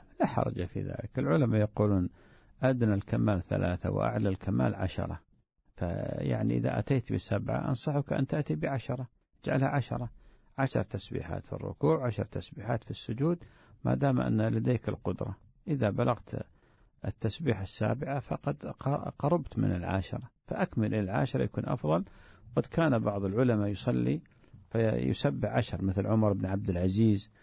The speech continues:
وكان يقولون: "هذا أشبه الناس بصلاة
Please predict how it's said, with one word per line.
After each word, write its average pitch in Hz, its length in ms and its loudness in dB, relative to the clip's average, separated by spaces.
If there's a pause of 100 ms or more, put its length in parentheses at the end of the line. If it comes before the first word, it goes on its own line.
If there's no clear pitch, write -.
(260)
وكان 117 300 0
يقولون: 120 400 0
"هذا 117 360 0
أشبه 120 360 -2 (460)
الناس 113 400 0
بصلاة 107 400 0